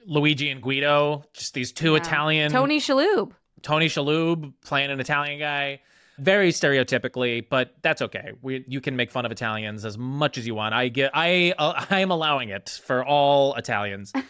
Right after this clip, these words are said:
Speaker 1: No, I wanna see, like, how did they come from it? 'Cause he's, like, a Fiat and then, like, a, another little Italian car. How did they make it from Italy, which we are to assume is a country, uh, all the way to the United States and end up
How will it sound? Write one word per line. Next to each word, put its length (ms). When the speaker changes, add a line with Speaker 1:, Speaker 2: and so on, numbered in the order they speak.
Speaker 1:
No, 120
I 80
wanna 200
see, 200
like, 160
how 180
did 140
they 340
come 320
from 220
it? 120
'Cause 120
he's, 120
like, 120
a 40
Fiat 600
and 120
then, 120
like, 240
a, 280
another 300
little 180
Italian 360
car. 260
How 220
did 100
they 140
make 200
it 100
from 180
Italy, 560
which 180
we 120
are 240
to 180
assume 540
is 160
a 40
country, 580
uh, 200
all 160
the 80
way 220
to 100
the 80
United 340
States 300
and 80
end 140
up 180